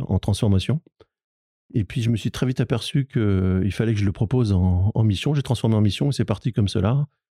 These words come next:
Euh, et après deux ans et quelques, euh, et quelques missions, euh, je me suis dit, bah, que c'est le métier que je voulais faire. J'ai fait une pause, je suis parti plus de deux mois aux U S A. J'ai visité plus de sept cents magasins et il s'agissait de décoder un peu la commercialité des magasins américains qui est toujours, euh, toujours inspirante.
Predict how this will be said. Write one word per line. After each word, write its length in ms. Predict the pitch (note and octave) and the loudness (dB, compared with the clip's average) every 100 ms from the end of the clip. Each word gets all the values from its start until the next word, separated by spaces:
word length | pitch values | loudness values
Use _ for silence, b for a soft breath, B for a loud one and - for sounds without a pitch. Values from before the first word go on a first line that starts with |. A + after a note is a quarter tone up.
| _ _ _ - | _ _ _ -6
Euh, 160 | G2+ G#2 | -2 0
et 100 | A2 | 0
après 220 | G#2+ B2 | 0 -2
deux 240 | A2+ A#2+ C#3 | -2 0 0
ans 120 | C#3 | 0
et 60 | |
quelques, 300 | A2+ A2+ G2 | -2 -4 -2
euh, 360 | A#2+ G#2+ G#2 G2+ - | 0 2 2 0 -2
et 100 | A#2 | -2
quelques 260 | G#2 F#2 | -2 0
missions, 500 | A2+ G#2 - C3+ D3+ | 0 0 0 0 2
euh, 580 | B2 G#2 F#2+ F#2 F#2 F#2 | 2 2 4 4 4 2
je 80 | F2+ | 2
me 60 | F#2+ | 0
suis 160 | - | 0
dit, 100 | G2 | -2
bah, 140 | A#2 G#2 | 0 -2
que 80 | |
c'est 200 | - G2 | 0 0
le 100 | F#2 | 2
métier 240 | F#2+ - A2+ | 0 0 -2
que 60 | |
je 40 | G2+ | 0
voulais 160 | G2 | 0
faire. 300 | F2 A2+ - _ _ - | 0 -4 -6 _ _ -6
J'ai 120 | A#2 | -2
fait 100 | D3+ | -2
une 100 | B2+ | -2
pause, 200 | - E3+ | -2 -4
je 40 | |
suis 60 | - | -4
parti 280 | C3 - B2+ | -6 -4 -4
plus 180 | - C3 | -2 -2
de 40 | |
deux 80 | C3+ | 0
mois 140 | C3+ | 0
aux 100 | A2+ | 0
U 60 | A#2 | 0
S 140 | A2 C3 | -2 -2
A. 140 | D#3 _ _ _ _ - | -4 _ _ _ _ -4
J'ai 140 | G#2+ | 0
visité 260 | A2+ A2 B2+ | 0 -2 -2
plus 160 | C3+ | -4
de 60 | A2 | -4
sept 120 | - | -2
cents 120 | C3+ | 0
magasins 520 | A#2+ G#2 G2+ B2 C#3+ | 0 2 0 0 0
et 40 | C#3+ | -2
il 60 | - | -2
s'agissait 280 | A2 G2+ | -2 -2
de 60 | A#2 | -2
décoder 340 | A#2+ - B2+ | -4 -4 -2
un 80 | C3+ | -2
peu 120 | A#2+ | 0
la 80 | A#2+ | -2
commercialité 520 | - A2+ A2+ A#2+ A2 | 0 0 0 -2 -2
des 100 | G#2+ | 0
magasins 320 | G#2+ G#2 G2+ G#2 | 2 2 2 2
américains 380 | G#2 G#2 C3 | 2 0 -2
qui 100 | C3+ | -2
est 20 | A#2 | -2
toujours, 380 | A2+ G2+ G#2+ | 0 0 2
euh, 100 | G#2 | 0
toujours 260 | G#2+ - G#2 | 0 0 2
inspirante. 420 | G#2 - F#2+ - | 0 -2 -4 -6